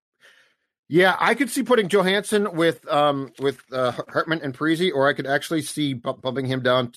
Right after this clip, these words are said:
to the fourth line and promoting Bjugstad to the third line, right wing. I, I mean, Johansson's gonna be rusty, and I've gotta tell you, Dex, l-, like you said, for the most part, when he was healthy and playing, it wasn't like he knocked our socks off. But I,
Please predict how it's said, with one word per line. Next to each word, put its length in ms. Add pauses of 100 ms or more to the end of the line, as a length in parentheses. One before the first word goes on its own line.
(120)
to 80
the 80
fourth 260
line 300
and 80
promoting 400
Bjugstad 480
to 100
the 80
third 280
line, 300 (500)
right 220
wing. 300 (200)
I, 120
I 60
mean, 120
Johansson's 460
gonna 200
be 360 (280)
rusty, 540 (680)
and 120
I've 160
gotta 280
tell 260
you, 160
Dex, 460
l-, 200
like 240
you 140
said, 320 (140)
for 140
the 60
most 200
part, 180 (240)
when 220
he 200 (140)
was 320
healthy 280
and 100
playing, 400 (280)
it 120
wasn't 340
like 240
he 140
knocked 340
our 140
socks 360
off. 240 (260)
But 100
I, 120